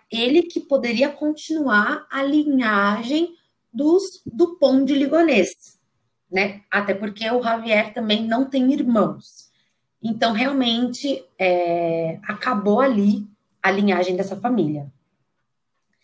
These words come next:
Beleza. Ele fez isso, deu calmante lá pro filho dele também e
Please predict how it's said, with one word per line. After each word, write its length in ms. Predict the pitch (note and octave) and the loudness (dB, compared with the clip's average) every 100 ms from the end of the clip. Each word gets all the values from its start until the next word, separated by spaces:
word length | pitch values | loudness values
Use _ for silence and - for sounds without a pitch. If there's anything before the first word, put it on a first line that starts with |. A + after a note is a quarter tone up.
| _ _ - _ _ _ _ _ _ _ _ - | _ _ -20 _ _ _ _ _ _ _ _ -2
Beleza. 680 | B3 - E4+ F3 D3 C#3 - - _ _ _ _ | 2 4 6 4 0 -6 -12 -20 _ _ _ _
Ele 200 | A3+ G#3 | 0 2
fez 360 | G#3 - D4+ B3 | 2 2 2 4
isso, 520 | C4+ F4 - - - _ | 4 4 2 -6 -10 _
deu 380 | F#3+ A#3 B3+ C4+ | -4 2 2 2
calmante 680 | B3 G#3+ G#3+ G3 F3+ F3+ F#3+ | 2 0 2 0 0 -4 -2
lá 180 | F3 F3 | 0 0
pro 180 | F#3+ | -4
filho 320 | F#3 - F#3 G3 | -10 -8 -6 -4
dele 340 | F#3 F3+ F3+ | 0 -2 -2
também 600 | F#3+ B3+ A#3 A3+ D4+ - _ - | -4 -2 0 0 -2 -6 _ -10
e 320 | C#4 D4 E4+ | -2 0 0